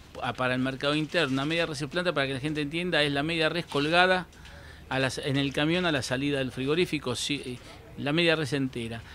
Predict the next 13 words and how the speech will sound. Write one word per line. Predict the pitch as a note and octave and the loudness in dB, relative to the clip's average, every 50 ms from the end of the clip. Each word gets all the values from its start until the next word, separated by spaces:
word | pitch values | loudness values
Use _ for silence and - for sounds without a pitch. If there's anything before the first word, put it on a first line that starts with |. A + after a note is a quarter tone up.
| - - - | -18 -12 -6
vale | - C#3+ D#3 | -2 0 0
entre | D#3 C#3+ B2+ C#3 | 0 0 0 -2
veinticuatro | C#3 C#3 C3+ C3+ C#3+ C#3 E3 D#3+ D#3+ D3+ | -2 -2 -2 -2 -2 0 0 0 2 0
y | |
veinticinco | C#3+ C3+ B2 C3 - - B2+ B2+ - A#2+ | -2 -2 -2 -4 -4 -4 -4 -4 -4 -8
pesos. | - - G#2+ G#2 - - - A#2 - - - - | -10 -10 -12 -10 -10 -12 -12 -12 -12 -10 -6 -4
Esos | C#3 F3 E3+ C3 | -2 0 0 0
son | D#3 D3+ | 0 0
cinco | C3 - C#3 A#2+ - B2 | 0 -2 -2 -4 -4 -2
mil | B2+ C3+ C3 | -2 -2 -2
dólares | B2+ C3 B2+ B2 A#2 A2+ | -2 -4 -4 -4 -6 -6
la | A#2 A#2 | -6 -8
tonelada. | - A#2 A2+ A2+ A2 A2 A2 G#2 G#2+ - - | -8 -10 -10 -10 -10 -10 -10 -12 -12 -14 -16